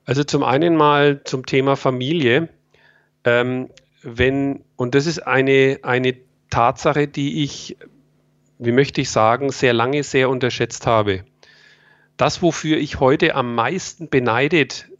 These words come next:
werde, ist weder mein beruflicher Werdegang noch, ich sag's mal so, äh, die materiellen Dinge, die ich zur Verfügung hatte oder habe, äh,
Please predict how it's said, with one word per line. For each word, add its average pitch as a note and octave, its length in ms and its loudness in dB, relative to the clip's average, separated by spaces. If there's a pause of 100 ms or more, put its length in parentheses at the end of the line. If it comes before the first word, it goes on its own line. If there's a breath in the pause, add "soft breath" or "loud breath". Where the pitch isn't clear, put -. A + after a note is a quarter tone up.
werde, A2 420 2
ist A#2+ 280 -4
weder D3+ 280 2
mein B2+ 260 0
beruflicher B2 880 -2
Werdegang C#3+ 800 0
noch, B2 360 -4 (560 soft breath)
ich A#2+ 160 -10
sag's A#2+ 360 -2
mal A#2+ 200 0
so, B2+ 500 0
äh, A#2+ 240 -2 (140)
die A#2 340 -4
materiellen B2 680 0
Dinge, D#3 400 2
die D3 340 -6
ich - 300 -12 (140)
zur C#3 160 0
Verfügung C#3 960 2
hatte C#3+ 540 0
oder A#2+ 260 0
habe, C#3 420 2 (680 soft breath)
äh, B2+ 360 0